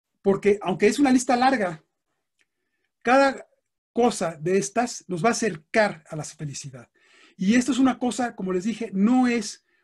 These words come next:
para ahorita la crisis, no es para el lunes nada más, o para lunes, miércoles y viernes. Esto es para todos los días de tu vida. Necesitas organizar tu vida para que puedas incluir cada una de estas cosas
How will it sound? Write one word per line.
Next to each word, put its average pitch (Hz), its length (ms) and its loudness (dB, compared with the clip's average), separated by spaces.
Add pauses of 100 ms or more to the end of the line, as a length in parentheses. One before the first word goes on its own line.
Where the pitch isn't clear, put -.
(140)
para 175 200 0
ahorita 202 220 0
la 165 140 -2
crisis, 247 600 2 (240)
no 262 80 4
es 269 80 4
para 233 240 4
el 220 80 4
lunes 233 420 2
nada 208 220 -2
más, 226 460 -2
o 175 120 -8
para 180 220 0
lunes, 220 260 2
miércoles 208 440 -2
y 156 40 -6
viernes. 208 440 0 (280)
Esto 254 200 2
es - 60 -8
para 208 260 0
todos 254 480 -2 (120)
los 170 220 -10
días 190 400 -6 (160)
de 156 100 -12
tu 160 160 -10
vida. 165 380 -8 (1120)
Necesitas 185 680 -4 (200)
organizar 175 540 -6
tu 214 140 -6
vida 233 340 0 (260)
para 165 200 -8
que 165 100 -8
puedas 208 600 -4 (800)
incluir 202 1080 2
cada 208 220 2
una 202 140 0
de 196 60 -2
estas 170 220 -8
cosas 185 600 -8